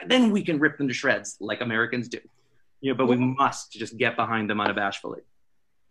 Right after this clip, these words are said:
Speaker 2: Yeah, no, I agree. You know, and with, be-, before I go to you, Pete,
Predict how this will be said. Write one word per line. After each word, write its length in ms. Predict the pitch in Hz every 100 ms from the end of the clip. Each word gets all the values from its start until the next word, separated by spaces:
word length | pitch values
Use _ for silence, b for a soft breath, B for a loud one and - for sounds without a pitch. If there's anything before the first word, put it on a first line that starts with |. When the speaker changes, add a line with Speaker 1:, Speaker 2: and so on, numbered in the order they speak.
| _
Speaker 2:
Yeah, 160 | 277 285
no, 200 | 269 240
I 100 | 220
agree. 420 | 214 220 226 208
You 140 | 214 240
know, 80 | 247
and 320 | 247 247 - -
with, 260 | 247 240
be-, 200 | 226 - -
before 260 | 226 254 240
I 60 |
go 120 | 247
to 60 | 240
you, 160 | 214 220
Pete, 340 | - 220 -